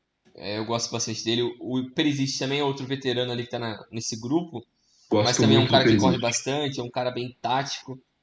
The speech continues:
Speaker 1: Mostrou muito bem isso na, na Itália. Tá mostrando na Juve-, na Juventus, no Tottenham, a-, no, com uma frequência um pouco menor, porque o, o Conte tá meio maluco essa temporada. Mas, mas o time é bom, o time é experiente.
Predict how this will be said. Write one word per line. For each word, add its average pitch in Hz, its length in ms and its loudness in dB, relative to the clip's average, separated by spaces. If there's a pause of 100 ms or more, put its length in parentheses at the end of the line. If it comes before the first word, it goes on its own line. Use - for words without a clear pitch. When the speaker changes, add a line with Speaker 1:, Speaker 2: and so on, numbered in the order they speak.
(120)
Speaker 1:
Mostrou 127 360 -4
muito 127 240 -4
bem 117 240 0
isso 113 240 -2
na, 104 400 -4
na 113 100 0
Itália. 120 640 2 (480)
Tá 127 140 4
mostrando 123 400 -2
na 120 100 -4
Juve-, 113 380 -6
na 104 240 -8
Juventus, - 320 -14
no 107 140 -10
Tottenham, 113 520 -4 (380)
a-, - 240 -16
no, 120 160 -10
com - 140 -8
uma 123 80 -2
frequência 117 520 -6
um 110 60 -8
pouco 113 260 -10
menor, 110 440 -6
porque 113 180 -12
o, 110 80 -6 (320)
o 107 80 -8
Conte - 400 -10
tá 110 100 -8
meio 104 160 -6
maluco 104 380 -6
essa - 180 -12
temporada. 131 520 -8 (800)
Mas, 107 680 -2
mas 135 160 0
o 147 80 -4
time 151 180 -4
é 202 60 0
bom, 147 260 0
o 117 60 -2
time 110 200 -8
é - 20 -4
experiente. 135 840 -4